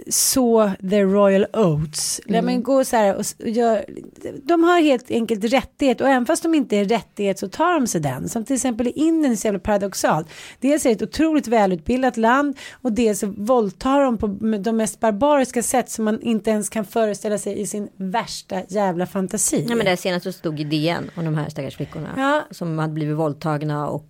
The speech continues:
Speaker 2: liksom stenade på öppen gata för brorsan hade gjort någonting med någon annan.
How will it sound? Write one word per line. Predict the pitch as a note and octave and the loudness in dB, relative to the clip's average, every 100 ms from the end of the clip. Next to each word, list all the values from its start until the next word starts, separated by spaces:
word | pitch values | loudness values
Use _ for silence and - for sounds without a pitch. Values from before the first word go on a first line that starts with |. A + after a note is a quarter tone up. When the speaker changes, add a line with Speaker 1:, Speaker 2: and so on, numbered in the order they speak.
| D#3 | -8
Speaker 2:
liksom | D3 D3+ | -6 -6
stenade | - D#3 D3 C#3+ | -4 -4 -4 -6
på | D#3+ | -10
öppen | C#3+ | -6
gata | D#3 D3 E3+ | -6 -4 -6
för | - - - - _ _ - | -8 -10 -14 -20 _ _ -6
brorsan | A3 - - - D4+ G3 | -6 -6 -10 -4 -4 -2
hade | D#3 D#3+ - | -4 -6 -8
gjort | - - D3+ _ _ E3 | -8 -8 -10 _ _ -6
någonting | C#3 C3+ D3+ D#3 C#3+ | -6 -6 -6 -6 -4
med | D3 C#3+ | -4 -4
någon | C#3+ | -6
annan. | B2 - - | -8 -10 -14